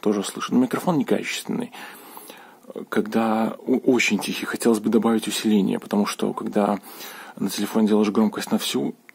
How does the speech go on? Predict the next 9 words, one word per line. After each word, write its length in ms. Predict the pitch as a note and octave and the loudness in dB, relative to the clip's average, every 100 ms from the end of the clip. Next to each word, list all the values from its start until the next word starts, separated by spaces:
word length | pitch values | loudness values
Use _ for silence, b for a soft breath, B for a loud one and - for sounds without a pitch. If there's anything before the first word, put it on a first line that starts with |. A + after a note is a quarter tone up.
| _ _ - | _ _ -8
вообще 280 | G2+ - B2+ | -6 0 2
не 80 | |
слышно, 280 | G#2+ G2+ G#2+ | 2 0 -2
что 180 | F#2+ - | -2 -2
происходит. 420 | - - - F#2+ | -4 -2 -2 -2
Приходится 360 | - - G#3+ G3+ | 0 0 0 0
динамик 440 | - G3+ G#3 - | 0 0 0 -2
телефона 380 | - F#2+ B2+ A2+ | -2 -2 0 0
прямо 420 | G#2 G2+ G2+ - | 2 2 2 0